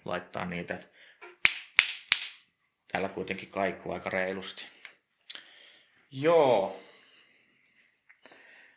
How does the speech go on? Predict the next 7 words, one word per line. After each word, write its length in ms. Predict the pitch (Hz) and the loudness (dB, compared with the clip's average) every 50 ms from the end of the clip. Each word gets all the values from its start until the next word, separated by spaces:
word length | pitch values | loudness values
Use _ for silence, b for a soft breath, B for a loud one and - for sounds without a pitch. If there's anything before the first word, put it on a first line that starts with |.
| B B _ | B B _
Tää 160 | - 160 147 | -2 0 0
on 60 | 131 | 2
tämmönen, 340 | 127 147 139 135 131 123 113 | 4 2 2 4 2 0 0
mä 60 | 120 | 0
sanon 200 | 117 131 131 120 | 0 0 0 0
tätä 180 | 120 - - 127 | 2 2 4 4
luurankomatoksi. 1040 | 156 175 165 139 113 101 95 - 95 95 95 - 98 92 - - - - - - | 4 4 4 4 4 4 2 0 0 0 0 -2 -2 -4 -6 -8 -10 -10 -12 -16